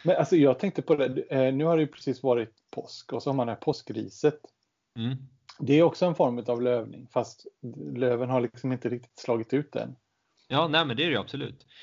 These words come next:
Speaker 2: Men jag ska, och sen på vissa ställen då liknade maj-, midsommarstången en person, så med armar.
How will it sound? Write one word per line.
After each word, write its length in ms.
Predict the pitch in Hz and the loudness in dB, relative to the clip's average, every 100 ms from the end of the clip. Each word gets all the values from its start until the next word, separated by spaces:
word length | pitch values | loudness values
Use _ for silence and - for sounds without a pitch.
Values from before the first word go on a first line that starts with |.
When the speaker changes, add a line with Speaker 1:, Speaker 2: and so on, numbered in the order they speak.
| - - | -20 -6
Speaker 2:
Men 380 | 127 127 92 60 | -2 0 -2 -8
jag 200 | 127 139 | -8 -6
ska, 300 | 139 127 101 - - 120 | -4 -6 -6 -12 -12 -6
och 160 | 131 | -4
sen 160 | 127 156 | -4 -4
på 60 | |
vissa 220 | 151 131 175 | -2 -4 -4
ställen 260 | 170 104 | -2 -2
då 80 | 107 | -2
liknade 520 | 120 175 135 131 123 | -2 -2 -2 -4 -2
maj-, 540 | 131 127 - - 110 117 | 0 0 -2 -10 -8 -2
midsommarstången 840 | 131 127 104 104 139 165 135 113 | -2 -2 -4 -2 -2 0 0 -2
en 160 | 104 104 | -4 -2
person, 640 | 113 - 233 180 - 104 | -2 2 2 2 -4 -6
så 180 | - 113 | -2 -2
med 220 | 113 120 | 2 2
armar. 720 | 147 135 101 185 127 - - | 4 2 2 0 -2 -4 -14